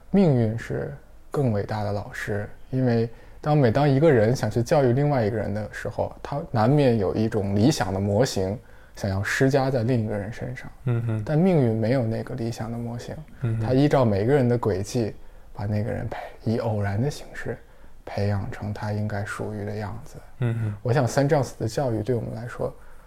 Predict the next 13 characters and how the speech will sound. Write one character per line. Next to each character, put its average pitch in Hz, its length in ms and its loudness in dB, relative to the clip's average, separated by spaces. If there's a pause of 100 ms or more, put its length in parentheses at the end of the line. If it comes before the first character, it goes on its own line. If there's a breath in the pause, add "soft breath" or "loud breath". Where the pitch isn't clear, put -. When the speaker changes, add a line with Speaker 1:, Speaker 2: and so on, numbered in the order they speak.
(500 soft breath)
Speaker 1:
呃， 113 180 -2
一 104 100 2
定 131 240 0
意 131 60 -2
味 117 160 -4
上 - 160 -14 (540)
确 - 160 -12
实 131 280 -12
是 151 240 -14 (1120 soft breath)
接 127 160 -6
近 120 160 -2
歌 120 220 -2
德 - 80 -14